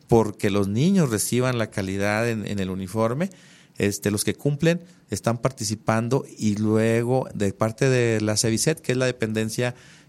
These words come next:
que coordina esos esfuerzos, se supervisa que,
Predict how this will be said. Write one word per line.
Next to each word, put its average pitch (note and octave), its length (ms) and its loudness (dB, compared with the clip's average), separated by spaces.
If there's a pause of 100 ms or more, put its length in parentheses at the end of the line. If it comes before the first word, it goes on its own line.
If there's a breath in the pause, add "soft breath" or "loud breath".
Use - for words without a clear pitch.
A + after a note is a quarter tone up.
(100)
que G2 140 -4
coordina A2 420 0
esos A2+ 220 -2
esfuerzos, A#2 560 -2 (300 loud breath)
se - 140 0
supervisa A#2 920 0 (460 soft breath)
que, G#2 580 2